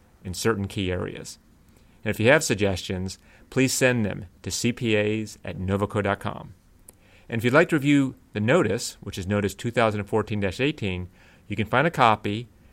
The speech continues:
at w w w dot novoco dot com. In low-income housing tax credit news, I'd like to share the results of an audit of New Mexico's compliance with the Section sixteen oh two Low-Income Housing Tax Credit Exchange Program.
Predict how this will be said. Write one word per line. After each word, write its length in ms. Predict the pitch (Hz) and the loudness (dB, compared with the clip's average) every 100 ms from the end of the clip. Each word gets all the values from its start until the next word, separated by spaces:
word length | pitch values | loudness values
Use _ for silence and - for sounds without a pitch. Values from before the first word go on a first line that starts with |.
| _ | _
at 220 | - 92 - | -8 -6 0
w 300 | 110 127 131 | 2 2 2
w 260 | 123 110 | 2 2
w 300 | 104 120 160 | 2 2 2
dot 240 | 117 98 92 | 0 -2 -2
novoco 560 | 98 107 120 127 117 | 0 2 2 2 2
dot 180 | 117 120 | 4 0
com. 320 | 107 95 - - - - - _ - - 73 71 73 65 - - - _ _ _ - - - - | -2 -6 -8 -18 -20 -20 -20 _ -14 2 6 8 6 2 -4 -12 -20 _ _ _ -20 -20 -18 -4
In 180 | 127 | 0
low-income 280 | 151 226 214 | 4 4 4
housing 240 | 120 104 101 | 4 2 0
tax 240 | 107 98 | 0 0
credit 200 | 117 104 | 0 -2
news, 400 | 101 113 170 180 - _ - - - | -2 -4 -4 -8 -18 _ -20 -20 -4
I'd 80 | 127 | 2
like 160 | 165 | 2
to 60 | 185 | 0
share 180 | - 147 | 0 2
the 100 | 143 | 2
results 480 | 127 110 101 - 113 | 2 2 0 -2 -4
of 80 | |
an 120 | 107 110 | -4 0
audit 340 | 117 120 98 - - _ _ | 2 2 0 -10 -20 _ _
of 140 | 104 | -6
New 140 | 104 107 | -2 0
Mexico's 1000 | 113 151 - 123 - 92 92 92 95 - - | 2 0 -2 -6 -4 -6 -4 -6 -8 -12 -18
compliance 600 | - 104 - 117 131 127 | -10 -10 -2 0 0 -4
with 120 | 120 - | -8 -8
the 60 | |
Section 400 | 101 117 104 - | -4 -2 -2 -4
sixteen 400 | 92 - - 160 | -6 -6 -4 -2
oh 60 | 156 | -2
two 360 | 143 123 110 104 | -2 -2 -2 0
Low-Income 300 | 107 110 113 | -2 -2 -2
Housing 220 | 110 107 | -4 -4
Tax 260 | 113 98 | -4 -4
Credit 280 | - 107 101 | -2 -4 -2
Exchange 420 | 113 - 175 170 | -4 -2 -4 -4
Program. 440 | - 104 - - | -4 -4 -4 -14